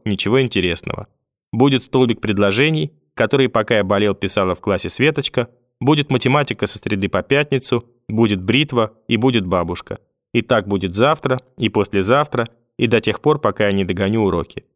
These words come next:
А пока я буду догонять их, бабушка узнает новые. Почему нельзя заснуть и проснуться, когда все уже будет сделано? Но сегодняшний день был особенным.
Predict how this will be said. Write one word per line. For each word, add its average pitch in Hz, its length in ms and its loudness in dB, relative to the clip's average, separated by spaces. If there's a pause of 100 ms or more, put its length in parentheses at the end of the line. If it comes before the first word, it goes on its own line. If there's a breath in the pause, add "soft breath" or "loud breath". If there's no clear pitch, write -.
(260)
А 107 80 0
пока 113 280 0
я 110 80 2
буду 101 200 0
догонять 104 560 0
их, 123 60 -8 (220)
бабушка 123 440 0
узнает 104 400 0
новые. 87 400 -4 (460)
Почему 135 280 0
нельзя 117 320 2
заснуть 101 560 -2
и 110 60 -2
проснуться, 117 560 -2
когда 92 260 0
все 139 220 0
уже 117 160 0
будет 95 260 -2
сделано? 87 480 -6 (800)
Но 135 140 4
сегодняшний 180 520 2
день 107 220 2
был 151 180 4
особенным. 95 580 0